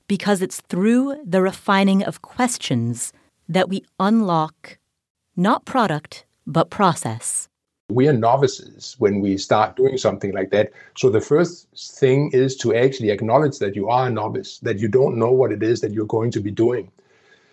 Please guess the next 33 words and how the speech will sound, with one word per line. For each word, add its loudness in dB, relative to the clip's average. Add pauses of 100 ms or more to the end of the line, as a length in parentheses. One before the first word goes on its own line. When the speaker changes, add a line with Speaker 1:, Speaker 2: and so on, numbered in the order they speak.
(320)
Speaker 2:
So 0
you 2
need 0
to, 2
uh, -2 (140)
do 0
a 0
lot 0
of 0
thinking. -2
You 0
need 2
to 0
work 2
with -2
professionals -4
who 4
have 2
done 2
this 0
before. -4
So -4
you 0
need 4
to 2
find 2
somebody -2
who 4
actually 2
has 0
a -12
track 0
record -4